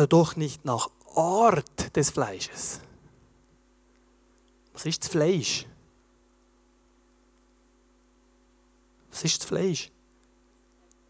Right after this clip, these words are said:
Unser Körper, unser menschliches Sein, das Irdische,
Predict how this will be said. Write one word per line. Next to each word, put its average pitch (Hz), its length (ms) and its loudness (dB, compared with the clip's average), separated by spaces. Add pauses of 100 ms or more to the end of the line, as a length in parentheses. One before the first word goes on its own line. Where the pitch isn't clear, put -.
(500)
Unser 127 160 0
Körper, 165 480 0 (520)
unser 131 280 -2
menschliches 139 640 2
Sein, 165 280 -4 (2250)
das - 160 -8
Irdische, 175 720 2